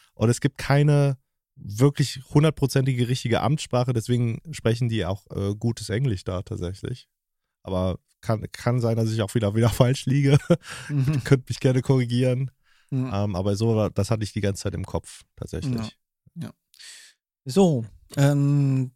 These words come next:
Speaker 2: die nächste Kategorie, bester Animationsfilm, hat, äh, Gil-, Tero-,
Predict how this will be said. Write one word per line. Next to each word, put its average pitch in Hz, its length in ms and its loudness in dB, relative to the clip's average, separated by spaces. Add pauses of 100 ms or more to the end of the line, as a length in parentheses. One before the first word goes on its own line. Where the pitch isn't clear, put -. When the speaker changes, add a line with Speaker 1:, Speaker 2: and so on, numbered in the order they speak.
Speaker 2:
die 131 80 0
nächste 170 280 2
Kategorie, 143 560 2 (300)
bester 165 300 -2
Animationsfilm, 143 920 4
hat, 127 220 0
äh, 117 340 -4 (500)
Gil-, 113 260 -4 (600)
Tero-, 123 460 -4